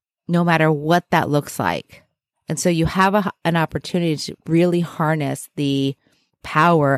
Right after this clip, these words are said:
of social media. And so I just really want to encourage you to show up, start messy, and be consistent. Figure it out along the way and see which platform feels right for you.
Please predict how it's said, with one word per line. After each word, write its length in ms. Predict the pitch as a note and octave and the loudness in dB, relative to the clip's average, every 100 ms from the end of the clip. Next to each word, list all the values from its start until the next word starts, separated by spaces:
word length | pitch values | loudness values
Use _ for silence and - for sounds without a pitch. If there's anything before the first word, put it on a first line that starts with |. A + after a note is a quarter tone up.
| - | 0
of 160 | C#3 | -4
social 380 | - D3 D3 C#3+ | -2 -4 -2 -4
media. 520 | C#3+ D3+ B2+ - - _ _ _ _ _ _ _ _ _ - | -4 -6 -8 -10 -14 _ _ _ _ _ _ _ _ _ -12
And 160 | D3+ | -10
so 140 | - D3 | -6 -4
I 120 | D3 | -4
just 240 | D#3 - | -6 -4
really 200 | E3 D#3+ | 0 2
want 200 | D3+ D3 | 2 2
to 40 | C#3 | 0
encourage 500 | C3+ - D#3+ E3 E3+ | -2 0 2 2 2
you 320 | E3+ F3 G3 _ _ _ _ | 4 4 0 _ _ _ _
to 420 | - E3+ D3+ D3+ - | -4 0 2 2 -2
show 460 | - - - E3+ F#3 | -10 -8 0 2 4
up, 280 | D#3 E3 - _ _ _ _ | 4 2 0 _ _ _ _
start 520 | - - F3 D#3+ - | -18 -4 2 2 2
messy, 580 | D#3+ D#3 - D3+ D3+ F3 _ _ _ | 0 0 0 0 0 -2 _ _ _
and 180 | D#3+ D#3 | -4 0
be 120 | F#3 | 0
consistent. 800 | - A3+ - A#3 - D#3+ G2+ - _ _ _ | 2 -2 0 -4 -2 -2 -2 -10 _ _ _
Figure 400 | - - F#3 G3 | -20 -2 0 2
it 80 | G#3+ | 2
out 160 | G#3 G#3 | 2 2
along 320 | G3+ G3+ G3 | 2 2 0
the 100 | F#3+ | -2
way 460 | E3 D#3 D3+ - - _ _ - | 0 -2 -2 -6 -14 _ _ -6
and 140 | E3+ | -4
see 340 | - - G3 | -4 0 2
which 280 | F#3+ F3+ - | 2 2 0
platform 480 | - D#3+ - D3+ C#3+ | 0 0 0 -2 -2
feels 340 | - D3+ D3 - | -2 -2 -2 -4
right 280 | - C#3 - | 0 0 0
for 160 | - C3+ | -4 -4
you. 360 | C3 C3 F2+ | 0 0 0